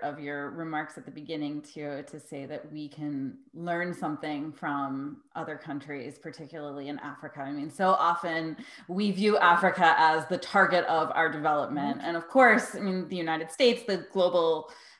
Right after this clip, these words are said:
Speaker 1: um, community has invested a lot in Africa, but there's also a lot that we can learn from them. So thank you
Speaker 2: Mm-hmm.
Speaker 1: for sharing these stories.
Speaker 2: Mm-hmm.
Speaker 1: I think especially in this current moment, it's just so important that we're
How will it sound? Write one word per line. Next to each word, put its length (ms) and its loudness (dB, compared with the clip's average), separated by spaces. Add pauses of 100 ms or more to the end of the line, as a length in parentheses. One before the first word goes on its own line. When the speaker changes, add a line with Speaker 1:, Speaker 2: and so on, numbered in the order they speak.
(120)
Speaker 1:
um, 480 0
community 500 4
has 220 2
invested 480 4
a 40 -2
lot 380 4
in 240 -2
Africa, 480 0
but 140 2
there's 160 2
also 260 4
a 20 4
lot 220 2
that 100 -6
we 60 -6
can 240 -6
learn 360 -4
from 200 -8
them. 380 -8
So 120 -8
thank 300 -4
you 80 -4
Speaker 2:
Mm-hmm. 100 -8
Speaker 1:
for 120 -10
sharing 840 -4
these 220 -12
stories. 480 -4
Speaker 2:
Mm-hmm. 80 -6
Speaker 1:
I 20 -10
think 280 -10
especially 460 -2
in 120 -4
this 200 -8
current 280 -6
moment, 340 -4
it's 160 -10
just 260 -14
so 180 -6
important 520 -8
that 160 -8
we're 300 -8